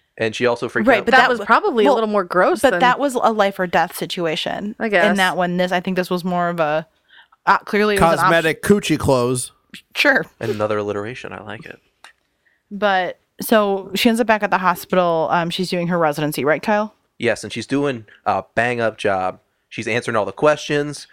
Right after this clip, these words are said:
Speaker 1: She's telling children their father's dead, and she's just impressing
Speaker 3: <laughs>
Speaker 1: at
Speaker 3: She
Speaker 1: every
Speaker 3: is.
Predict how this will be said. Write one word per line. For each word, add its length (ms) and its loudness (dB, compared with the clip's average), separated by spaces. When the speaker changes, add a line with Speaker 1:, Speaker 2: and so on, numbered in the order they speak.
Speaker 1:
She's 260 -12
telling 300 -4
children 400 -2
their 80 0
father's 480 -4
dead, 500 0
and 120 -6
she's 240 -6
just 420 -4
impressing 580 0
Speaker 3:
<laughs> 40 2
Speaker 1:
at 300 2
Speaker 3:
She 80 -6
Speaker 1:
every 240 0
Speaker 3:
is. 280 -4